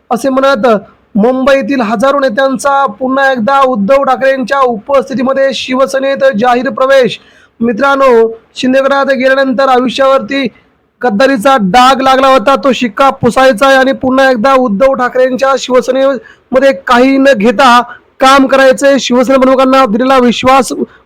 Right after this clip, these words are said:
पुन्हा एकदा संपादन करायचं, असे म्हणत शिंदे गटात गेलेले मुंबईतील बहुतांश नेते पुन्हा परतीच्या मार्गावरती आणि मातोश्रीवरती झालाय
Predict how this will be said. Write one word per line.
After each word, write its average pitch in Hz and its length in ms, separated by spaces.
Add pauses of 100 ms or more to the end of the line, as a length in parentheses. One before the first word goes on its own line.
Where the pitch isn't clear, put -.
(140)
पुन्हा 269 260
एकदा 262 200
संपादन 262 460
करायचं, 262 340
असे 254 200
म्हणत 269 240 (360)
शिंदे 254 260
गटात 269 260
गेलेले 262 480
मुंबईतील 254 640
बहुतांश 247 580
नेते 247 360
पुन्हा 262 380
परतीच्या 254 560
मार्गावरती 247 480
आणि 269 160
मातोश्रीवरती 254 760
झालाय 247 320